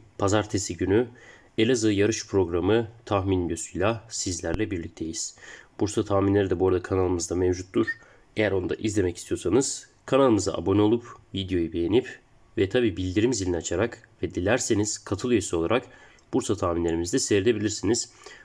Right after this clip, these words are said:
Bursa'da dokuz koşu var bilginize. Evet, abone olalım dedik, videoyu beğenelim dedik, katıl üyesi olalım dedik, Bursa tahminlerinden bahsettik. O halde başlayabiliriz tahminlerimize.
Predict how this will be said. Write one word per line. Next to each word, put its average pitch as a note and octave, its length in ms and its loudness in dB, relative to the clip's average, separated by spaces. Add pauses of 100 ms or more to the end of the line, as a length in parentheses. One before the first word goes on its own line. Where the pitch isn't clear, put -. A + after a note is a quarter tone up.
(160)
Bursa'da G#2+ 380 2
dokuz G#2 260 -2
koşu - 280 -4
var A#2 340 0
bilginize. F2 460 -2 (1000)
Evet, D3+ 260 2
abone D3 320 4
olalım A#2 380 4
dedik, G#2 480 -4 (320)
videoyu A2+ 300 4
beğenelim F2+ 320 2
dedik, G#2 520 -6
katıl A#2+ 260 -2
üyesi F#2+ 240 -2
olalım D#2+ 280 -2
dedik, A2+ 380 -4 (120)
Bursa G2+ 240 -2
tahminlerinden E2+ 640 -2
bahsettik. A#2+ 680 -2
O G#2+ 180 0
halde G2+ 440 0 (600)
başlayabiliriz G2 840 -2
tahminlerimize. G2+ 680 0